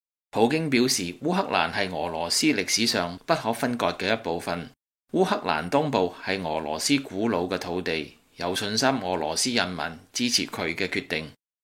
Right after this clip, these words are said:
佢又批評北約完全無視俄羅斯嘅安全要求。美國總統拜登計劃對呢兩個被俄羅斯承認獨立嘅烏東分離地區實施新嘅貿易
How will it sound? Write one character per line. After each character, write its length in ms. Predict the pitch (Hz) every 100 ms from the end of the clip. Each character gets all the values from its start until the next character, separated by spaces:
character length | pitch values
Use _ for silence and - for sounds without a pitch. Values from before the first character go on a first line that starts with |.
| _ -
佢 120 | 143
又 120 | 110
批 120 | 107
評 340 | 151 151 - -
北 160 | 131 104
約 120 | 98 98 - -
完 260 | 90 92
全 240 | 90 92 90
無 160 | 85
視 180 | 85 104
俄 200 | 90 82
羅 200 | 82 80
斯 160 | 85 131
嘅 220 | 120 98
安 240 | - 113 117
全 260 | - 90
要 160 | 90 107
求。 260 | - 87 - _ _ _ _ _ _
美 200 | 85 98
國 120 | 113 107
總 200 | 127 139
統 180 | 135 131
拜 200 | 101 104
登 260 | 127 127 90 -
計 160 | 104 107
劃 180 | 87 87
對 180 | 104
呢 180 | 107 135
兩 260 | 123 90 95
個 140 | 98 95 -
被 200 | 101 101
俄 180 | 90
羅 180 | 87 87
斯 160 | 90 156
承 160 | - 85
認 200 | 85 87
獨 160 | 92 92
立 100 | 90 90
嘅 200 | 104 90 -
烏 180 | 127 135
東 200 | 139 135
分 180 | 135 127
離 160 | 71
地 200 | 76 80
區 340 | - 117 117 -
實 180 | - 101
施 180 | - 131
新 300 | - 127 117
嘅 100 | 101
貿 240 | 82 82
易 120 | 87